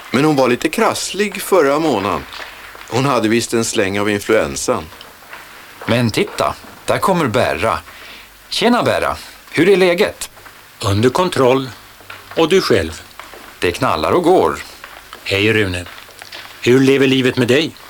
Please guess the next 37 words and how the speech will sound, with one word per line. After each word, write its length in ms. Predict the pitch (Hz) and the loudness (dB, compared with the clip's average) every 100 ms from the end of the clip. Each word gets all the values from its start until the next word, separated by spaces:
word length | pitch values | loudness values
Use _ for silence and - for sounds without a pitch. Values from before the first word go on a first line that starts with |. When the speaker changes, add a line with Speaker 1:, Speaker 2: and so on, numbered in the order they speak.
| - - - - - - - | -20 -20 -20 -20 -18 -16 -8
Speaker 3:
Det 100 | 87 | -2
var 120 | 104 | -2
inte 180 | 127 117 | 0 0
igår 340 | 113 113 117 | 0 2 2
vi 160 | 120 123 | 2 0
sågs. 460 | - 110 - - - - - - - - | -2 -8 -8 -12 -14 -20 -20 -18 -18 -6
Speaker 1:
Nej, 460 | 87 85 98 170 151 117 | -2 0 2 2 0 0
det 120 | 127 | 2
var 240 | 175 165 | 4 2
ett 100 | 170 | 2
tag 300 | - 147 127 | 0 0 0
sedan. 240 | - 71 - - - - - - - - - | -2 -4 -6 -16 -18 -16 -16 -16 -18 -16 -10
Jo 240 | - 80 60 | -4 -4 0
då, 220 | 104 95 - - | 0 -2 -8 -8
det 200 | 73 80 | -4 -2
är 80 | 101 | -2
ganska 400 | 110 92 - 95 | -2 -4 -4 -2
hyfsat, 520 | 110 82 - 107 - | 0 -2 -2 -2 -4
får 160 | - | -6
man 180 | 113 110 | -2 0
väl 100 | 110 | 0
säga. 340 | 107 127 107 123 - - - - - - - - - - - | 0 0 0 -2 -12 -20 -20 -20 -20 -20 -18 -18 -18 -18 -10
Hörru, 360 | - 139 156 - - - | -2 2 2 2 -12 -12
såg 420 | - - 147 147 | -8 0 2 2
jag 180 | 123 107 | 2 0
inte 280 | 120 190 143 | 0 -2 -2
i 60 | 156 | -4
tidningen 580 | - 180 90 92 127 | -4 -6 -4 -2 -2
här 160 | 156 170 | 0 0
om 100 | 180 | 2
veckan 440 | 180 117 - 117 | 0 -2 -2 -2
att 120 | 139 147 | -2 -6
du 180 | 71 | -8
hade 180 | 80 107 | -6 -4
gift 380 | 170 85 - - | -4 -4 -8 -8
dig? 180 | 247 214 - - - | -8 -8 -14 -18 -8
Speaker 3:
Jo, 500 | 95 92 87 92 | -4 0 0 0